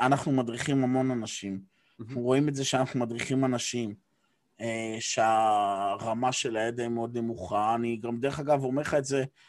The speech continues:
Speaker 1: גם בחברות קטנות של one man show, אבל גם בחברות ענקיות, שאתה יושב עם העובדים ואתה רואה שאין להם ידע, כאילו, ברמה הבסיסית להריץ קמפיין.
Speaker 2: מהמם.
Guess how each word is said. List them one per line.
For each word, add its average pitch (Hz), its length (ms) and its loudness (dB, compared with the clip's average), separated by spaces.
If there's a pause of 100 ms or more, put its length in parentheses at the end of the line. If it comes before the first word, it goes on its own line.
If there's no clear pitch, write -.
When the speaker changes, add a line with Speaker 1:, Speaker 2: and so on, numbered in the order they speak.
(440)
Speaker 1:
גם 156 260 6
בחברות 165 500 2
קטנות 147 500 4
של 139 180 2
one 135 40 0 (260)
man 139 180 -2
show, 156 80 4
אבל 147 220 0
גם 139 200 0
בחברות 147 500 -4
ענקיות, 143 640 0 (540)
שאתה 120 340 -4
יושב 123 380 2
עם 151 160 0
העובדים 139 500 0
ואתה 127 200 -2
רואה 123 240 0
שאין 139 280 -2
להם 143 220 0
ידע, 143 540 2 (100)
כאילו, 135 200 -4
ברמה 127 360 -2
הבסיסית 139 540 -6
להריץ 135 320 0
קמפיין. 135 520 -2 (400)
Speaker 2:
מהמם. 117 220 -12